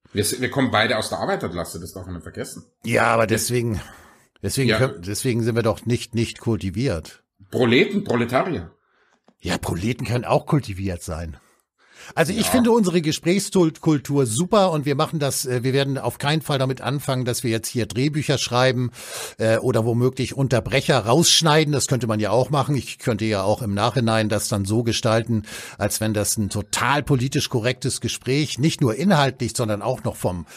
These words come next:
Speaker 2: vom, von der Form her wäre, wo wir
Speaker 1: Ja.
Speaker 2: uns nur ausreden lassen. Äh, ich weiß gar nicht,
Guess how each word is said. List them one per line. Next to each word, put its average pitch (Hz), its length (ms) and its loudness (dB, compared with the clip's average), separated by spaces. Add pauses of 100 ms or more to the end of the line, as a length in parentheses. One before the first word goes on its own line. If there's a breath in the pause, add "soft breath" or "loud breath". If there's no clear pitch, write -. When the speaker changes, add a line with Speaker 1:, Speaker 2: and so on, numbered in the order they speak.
(200 loud breath)
Speaker 2:
vom, 85 340 -4
von 110 180 -4
der 95 120 -6
Form 196 440 4
her 110 240 0
wäre, 101 360 -2
wo 117 120 -2
wir 110 80 0
Speaker 1:
Ja. 104 60 0
Speaker 2:
uns - 180 -2
nur 190 240 4
ausreden 135 580 0
lassen. 104 420 -2 (340 loud breath)
Äh, - 80 -14 (180)
ich 123 140 -10
weiß 160 180 2
gar 175 80 2
nicht, - 240 -4